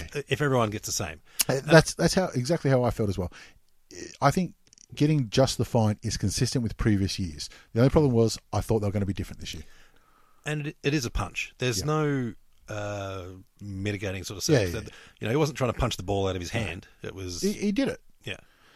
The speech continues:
Speaker 2: Um,
Speaker 1: And I think that was his, I think sometimes that's the thing too. Like, if they're gonna plead guilty or whatever, or they wanna just get them out of the tribunal, they don't
Speaker 2: Yeah.
Speaker 1: wanna waste time. Maybe that's it. Maybe they just had, I don't know, an appointment. Wanna
Speaker 2: I don't
Speaker 1: get out
Speaker 2: know.
Speaker 1: of there.
Speaker 2: Like, and, you know,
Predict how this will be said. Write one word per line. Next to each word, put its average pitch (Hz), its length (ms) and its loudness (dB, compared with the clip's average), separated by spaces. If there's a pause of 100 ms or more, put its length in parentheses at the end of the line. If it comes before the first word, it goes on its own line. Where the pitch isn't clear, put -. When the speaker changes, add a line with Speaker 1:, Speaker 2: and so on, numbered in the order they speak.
(220)
Speaker 2:
Um, 123 60 2
Speaker 1:
And 127 160 2
I 156 80 4
think 151 140 0
that 120 100 -2
was 101 140 0
his, 104 140 -6 (120)
I 139 60 2
think 165 180 -4 (180)
sometimes 123 440 -4
that's 110 100 -8
the - 80 -14
thing 104 140 -4
too. 143 220 -6
Like, 123 220 -4
if - 60 -16
they're 107 200 -2
gonna 104 400 -4 (520)
plead 113 180 -2
guilty 101 340 -2
or 95 60 0
whatever, 90 460 -4 (280)
or 101 180 -4
they 95 120 0
wanna 101 200 0
just 92 320 -8
get 104 120 -6
them 98 80 -10
out 90 80 -6
of 92 60 -8
the 90 40 -10
tribunal, 95 560 -4
they 107 100 -4
don't 98 100 -2
Speaker 2:
Yeah. 90 60 -6
Speaker 1:
wanna 95 100 -8
waste 90 240 -8
time. 92 260 -10
Maybe 165 180 2
that's 107 120 -4
it. 110 140 -8
Maybe 107 200 -2
they 98 100 -2
just 95 160 -8
had, 92 260 -8 (480)
I 90 60 -6
don't 87 100 -8
know, 87 220 -8
an 95 100 -8
appointment. 107 440 -6 (720)
Wanna 104 160 -6
Speaker 2:
I - 20 -4
don't 165 100 -4
Speaker 1:
get - 80 0
out 95 60 -2
Speaker 2:
know. 101 60 -6
Speaker 1:
of 107 140 -8
there. 165 80 2
Speaker 2:
Like, - 120 -4
and, 165 240 2 (160)
you 175 120 2
know, 143 140 6